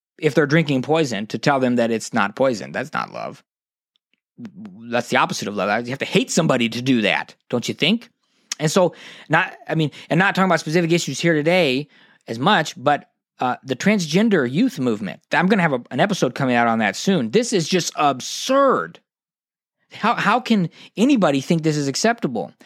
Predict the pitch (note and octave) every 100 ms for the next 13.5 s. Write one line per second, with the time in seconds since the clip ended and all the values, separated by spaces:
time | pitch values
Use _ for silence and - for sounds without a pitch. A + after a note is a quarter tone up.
0 | - - D#3+ G3+ F3+ F3+ - D#3 C3+ D#3
1 | A3 D#3 D3 D3 C#3+ C#3 - A#2 G#2+ -
2 | _ - B2 E3 C3+ C3+ A#2+ A#2+ C#3+ E3+
3 | F#3 D#3+ - D#3+ D#3 A#2+ G2+ G#2 A2+ A2
4 | A2 C#3+ E3 D#3 D3+ B2+ A2+ C3 E3+ F#3+
5 | G3+ F3 C3 - - G3 F3+ E3+ - F3
6 | - _ - - - - B2 A#2+ A#2 G#2+
7 | F#2 E2+ _ C3 E3 C#3+ A#2+ - F#3 -
8 | E3+ D#3+ E3+ C3+ - D#3+ D#3+ D#3 D3 D3+
9 | E3+ D3+ D3+ D3 C3 A2 D#3 D3+ D3+ C#3+
10 | D3+ C#3 C#3+ C#3 D3 - - - D3+ F#3+
11 | D#3+ D#3+ C3+ D#3 E3 D3 A#2+ C#3 B2 -
12 | - - _ _ _ _ _ _ C#3+ D#3
13 | D3 D#3+ E3 D3